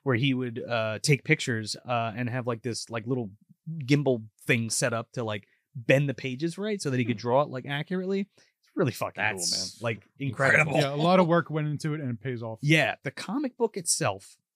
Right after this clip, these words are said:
Speaker 1: uh, was done by, um, Kamen. Uh,
Speaker 3: Oh, Jack Kamen.
Speaker 1: Jack Kamen,
Speaker 3: Yeah.
Speaker 1: who was an original E C
Speaker 3: Artist.
Speaker 1: artist, yeah.
Speaker 3: Yeah.
Speaker 2: Are, okay, so are you saying, like, the physical comic that they use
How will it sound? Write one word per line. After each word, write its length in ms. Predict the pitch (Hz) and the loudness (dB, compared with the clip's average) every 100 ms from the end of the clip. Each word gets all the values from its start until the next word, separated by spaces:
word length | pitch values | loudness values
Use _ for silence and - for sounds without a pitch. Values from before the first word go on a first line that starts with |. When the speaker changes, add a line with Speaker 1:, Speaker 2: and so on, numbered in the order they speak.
| _ _ _ | _ _ _
Speaker 1:
uh, 420 | 147 143 127 120 113 - | 4 6 6 2 -4 -4
was 320 | 143 143 127 | 2 4 2
done 280 | 117 147 139 | 0 -2 0
by, 300 | 135 127 123 | -2 -2 -2
um, 480 | 104 127 113 107 104 _ _ _ _ _ _ _ - - _ - | -4 -6 -6 -6 -10 _ _ _ _ _ _ _ -10 -10 _ 0
Kamen. 320 | 196 208 120 - _ 120 | 4 6 4 -2 _ -4
Uh, 380 | 127 123 120 143 | -2 0 0 2
Speaker 3:
Oh, 100 | 147 | 2
Jack 260 | 170 175 | 4 2
Kamen. 140 | - 175 | 2 4
Speaker 1:
Jack 240 | 160 156 | 4 4
Kamen, 220 | - 208 | 4 6
Speaker 3:
Yeah. 120 | 170 147 | 6 4
Speaker 1:
who 80 | - | 0
was 180 | 143 135 | -2 -2
an 80 | 135 | 0
original 480 | 135 165 165 156 151 | 4 6 6 0 -4
E 160 | 156 | 0
C 560 | 156 - 165 147 131 120 - | 4 4 4 2 2 0 -4
Speaker 3:
Artist. 380 | - 147 123 - | -2 0 0 0
Speaker 1:
artist, 340 | 143 175 123 - | 6 6 6 -2
yeah. 80 | 147 | -4
Speaker 3:
Yeah. 60 | 104 - | -6 -2
Speaker 2:
Are, 160 | 151 175 - | 0 2 4
okay, 240 | 196 175 | 4 4
so 240 | 123 156 143 | 4 4 2
are 80 | |
you 100 | 156 | 0
saying, 260 | 196 220 180 | 0 0 2
like, 180 | 156 135 | 0 -2
the 80 | - | -4
physical 460 | - 165 160 180 | 0 0 0 -4
comic 380 | 160 156 160 156 | -2 0 0 -4
that 60 | - | -6
they 80 | 104 | -4
use 380 | 98 117 110 | -2 -2 -4